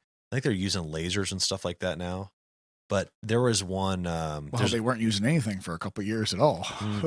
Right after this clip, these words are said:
Speaker 1: yeah, that is
Speaker 2: <laughs>
Speaker 1: true. Um, I forgot about that. The movie theater shut down.
Speaker 2: Yeah.
Speaker 1: I didn't think
Speaker 2: They were
Speaker 1: about
Speaker 2: shut
Speaker 1: that.
Speaker 2: down for a lo-, I think a lot of 'em, like, shut down, shut down
Speaker 1: And then
Speaker 2: because of that.
Speaker 1: A M C stock went fucking through the roof still.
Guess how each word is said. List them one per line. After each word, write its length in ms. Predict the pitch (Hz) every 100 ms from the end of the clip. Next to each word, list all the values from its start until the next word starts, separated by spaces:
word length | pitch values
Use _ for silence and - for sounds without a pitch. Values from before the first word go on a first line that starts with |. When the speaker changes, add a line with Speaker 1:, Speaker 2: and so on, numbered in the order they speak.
| 123
Speaker 1:
yeah, 180 | 82 95
that 160 | 92 101
is 120 | -
Speaker 2:
<laughs> 0 |
Speaker 1:
true. 380 | - 98 85 - - _ _ -
Um, 440 | 104 98 90 85 87 -
I 80 | 165
forgot 300 | 117 90 143
about 240 | 95 76
that. 140 | 76 -
The 100 | 85
movie 300 | 85 90 107
theater 240 | 78 73
shut 240 | - 76
down. 300 | - 76 76 - - -
Speaker 2:
Yeah. 280 | 98 151 135 - _ -
Speaker 1:
I 40 | 87
didn't 80 |
think 0 |
Speaker 2:
They 80 | -
were 40 | -
Speaker 1:
about 120 | 156
Speaker 2:
shut 160 | 165 -
Speaker 1:
that. 60 |
Speaker 2:
down 60 | 107
for 60 | 98
a 20 |
lo-, 80 | 87
I 100 | 120
think 240 | 170 170 -
a 40 | 113
lot 180 | 107 131
of 60 | 113
'em, 100 | 101
like, 280 | 90 - _ -
shut 320 | - 208 -
down, 240 | 92 78
shut 260 | - 98 -
down 180 | 82 73
Speaker 1:
And 100 | 123
then 60 |
Speaker 2:
because 260 | 117 202 120
of 100 | 78
that. 240 | 76 69
Speaker 1:
A 120 | 104 98
M 120 | 90
C 160 | -
stock 460 | 90 - 82 82 -
went 140 | 82
fucking 300 | - 87 82
through 160 | 80 87
the 80 | 78
roof 200 | 80 80
still. 360 | - 82 82